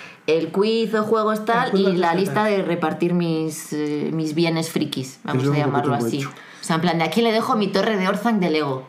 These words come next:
Speaker 1: O sea, no sé.
Speaker 2: Hombre, esa tiene que ir para tu hijo.
Speaker 1: A lo mejor no le gusta Lego, a lo mejor no le gusta El Señor de los Anillos, no lo sé, tendríamos
Speaker 2: Uf.
Speaker 1: que hablar.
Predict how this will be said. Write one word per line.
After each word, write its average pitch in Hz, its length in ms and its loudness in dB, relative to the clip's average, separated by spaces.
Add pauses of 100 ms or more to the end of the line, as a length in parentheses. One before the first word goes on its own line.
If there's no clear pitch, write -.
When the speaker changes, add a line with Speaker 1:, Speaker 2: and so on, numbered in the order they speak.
Speaker 1:
O - 60 -20
sea, - 280 -6 (960)
no 180 120 2
sé. 220 360 -2 (120)
Speaker 2:
Hombre, 143 260 -4
esa 139 200 -6
tiene 143 160 -2
que 139 60 -2
ir - 60 -6
para - 120 -6
tu - 80 -14
hijo. - 220 -18 (380)
Speaker 1:
A 143 120 -6
lo 139 40 -4
mejor 131 300 0
no 214 100 2
le 196 100 2
gusta 170 300 0
Lego, 208 220 2
a 196 60 2
lo 175 80 0
mejor 156 240 -2
no 175 80 2
le 175 80 2
gusta 175 180 0
El - 60 -2
Señor 147 240 0
de 139 60 -2
los 147 140 -6
Anillos, 165 380 -2
no 147 100 -6
lo 151 100 -6
sé, - 140 -14
tendríamos 143 440 -4
Speaker 2:
Uf. 160 100 2
Speaker 1:
que 147 60 -2
hablar. 135 220 -6